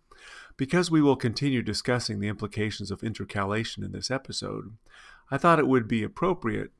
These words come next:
to restate the three principles of the lunar solar calendar we discussed last time, because these rules are immutable and irrefutable, and they clearly inform our eschatology, since Daniel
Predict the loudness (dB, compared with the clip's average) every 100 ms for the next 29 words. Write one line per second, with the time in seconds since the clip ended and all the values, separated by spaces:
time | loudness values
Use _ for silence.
0 | _ 0 4 4 4 4 4 0 0 2
1 | 2 2 0 -2 -2 0 0 -2 0 0
2 | 0 -2 -2 -4 -2 0 0 -2 -4 -4
3 | -4 -4 -6 -4 -4 -4 -6 -8 -8 -12
4 | -18 _ -20 -20 -20 -8 0 2 4 6
5 | 4 6 6 6 4 2 2 4 4 4
6 | 2 0 -2 -4 -2 0 0 2 0 0
7 | -6 -10 -14 -20 _ -2 0 0 2 2
8 | 2 0 -2 0 2 2 2 0 -2 -4
9 | -4 -2 -2 -4 -6 -6 -8 -4 0 0
10 | 0 -4 -8